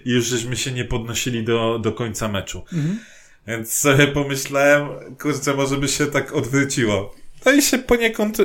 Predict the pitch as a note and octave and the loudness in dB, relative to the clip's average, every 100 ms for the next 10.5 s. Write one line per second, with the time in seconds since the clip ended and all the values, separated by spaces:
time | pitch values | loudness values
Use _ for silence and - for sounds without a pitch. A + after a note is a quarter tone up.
0 | D#3+ D3+ F3 F3 F#3 F3 - - E3 D3+ | 0 2 2 2 0 -4 -4 2 4 4
1 | - E3 E3 D#3+ D3+ D#3 D#3+ D3 E3 D#3+ | 2 2 4 2 0 0 0 2 2 4
2 | C#3 A2 F2+ - - - - - - G2+ | 4 4 4 -2 -14 -16 -20 -20 -12 2
3 | C3+ D#3+ E3+ D#3 D#3 D3+ - - - - | 6 6 6 8 8 8 4 -12 -16 -18
4 | - C3+ C#3+ C#3 B2+ D3+ D#3 - C3+ C3 | 6 8 10 8 8 4 4 2 4 4
5 | C#3 - B2 C3 A#2+ A#2+ - A#2 A2 A#2 | 2 0 4 4 4 0 2 2 2 0
6 | C3+ B2+ - G2+ A#2+ A#2 C3 C3 C3 B2+ | -2 -6 -14 -4 0 2 2 2 0 -2
7 | - A#2+ - - B2 B2 A#2+ - A#2 A2+ | 2 2 2 -4 -4 -4 -4 0 2 2
8 | A2 G#2+ G#2+ G#2+ G#2+ G#2 G#2 G#2+ A2+ C3 | 0 0 0 2 2 2 2 4 2 2
9 | - A#2+ - - A2 A#2 A2+ G#2+ A2 A2 | 0 0 -2 -2 -2 0 0 0 0 2
10 | G2+ - B2 - | 0 0 0 -2